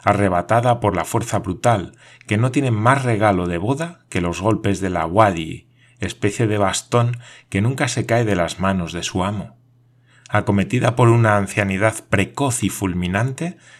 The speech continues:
tiene que soportar los más penosos trabajos de una existencia vagabunda, llevando con sus hijos, envueltos entre juncos, los instrumentos de pesca y caza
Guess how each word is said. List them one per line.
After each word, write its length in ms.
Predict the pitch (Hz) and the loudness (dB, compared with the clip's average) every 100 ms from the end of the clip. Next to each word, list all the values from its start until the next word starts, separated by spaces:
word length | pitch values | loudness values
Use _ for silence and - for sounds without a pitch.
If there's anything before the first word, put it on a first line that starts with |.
| _ | _
tiene 260 | 110 135 151 | 0 2 0
que 60 | |
soportar 560 | 131 127 107 101 117 120 | -2 0 0 2 2 2
los 220 | 92 82 | 0 -4
más 180 | 98 120 | -6 -4
penosos 480 | 113 110 - 117 - | -2 -2 -2 -6 -2
trabajos 540 | 90 98 - 156 - - - - | 0 0 -2 -8 -10 -20 -20 -8
de 180 | 92 95 | -2 0
una 180 | 135 156 | 0 -4
existencia 680 | - 101 - - 120 135 | -2 -2 0 -2 0 0
vagabunda, 800 | 104 90 85 90 139 104 82 - - - - | 0 0 -2 -4 -2 -2 -4 -10 -14 -20 -14
llevando 540 | 104 92 92 110 107 101 | -4 0 2 0 0 -2
con 200 | 101 95 | -4 -4
sus 260 | 95 - | -6 -2
hijos, 400 | 123 - 175 170 - - - | -2 -2 -8 -10 -20 -20 -14
envueltos 640 | 101 98 120 110 95 - | -6 4 4 4 0 -2
entre 240 | 92 90 87 | -4 -4 -4
juncos, 640 | - 123 120 95 131 - - - | 0 0 0 -2 -6 -10 -20 -8
los 180 | - 101 | -2 0
instrumentos 580 | 107 - 98 113 120 143 | 0 -2 -2 -2 0 0
de 100 | 107 | -2
pesca 420 | - 143 - 113 | 0 -4 0 -2
y 60 | 101 | 0
caza 440 | 110 101 - 147 | 0 -2 -4 -6